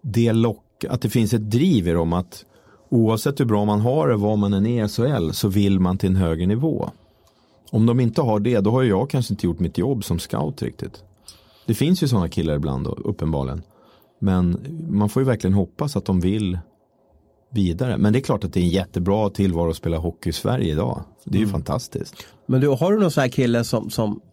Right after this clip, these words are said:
Speaker 2: vad som man kallar för, om det engelska uttrycket kanske är the best that never was. Alltså någon som var, hade allt, men aldrig,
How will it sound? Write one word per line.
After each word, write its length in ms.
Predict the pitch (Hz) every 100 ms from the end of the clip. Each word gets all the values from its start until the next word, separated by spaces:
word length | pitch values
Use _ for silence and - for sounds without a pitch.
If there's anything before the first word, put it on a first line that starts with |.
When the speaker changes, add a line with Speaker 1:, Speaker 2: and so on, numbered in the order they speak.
| _ _ _ -
Speaker 2:
vad 160 | - 113
som 60 | 113
man 60 |
kallar 240 | 110 113 113
för, 280 | 110 101 -
om 220 | 107 107
det 80 | 110
engelska 320 | 113 113 -
uttrycket 400 | 117 - 107 107
kanske 260 | - 107 110
är 140 | 98 - - _ -
the 80 | 113
best 520 | 104 139 127 - -
that 240 | 113 107
never 300 | 107 107 104
was. 500 | 110 127 - - - -
Alltså 200 | 101 107
någon 320 | 113 123 117
som 220 | - 107
var, 300 | 104 117 98 - _ _ _ _ _ _ _ _ _ _
hade 240 | - 160 131 -
allt, 460 | 190 120 - - - _ _ _ _ _ -
men 160 | 123 113
aldrig, 420 | 123 101 110 104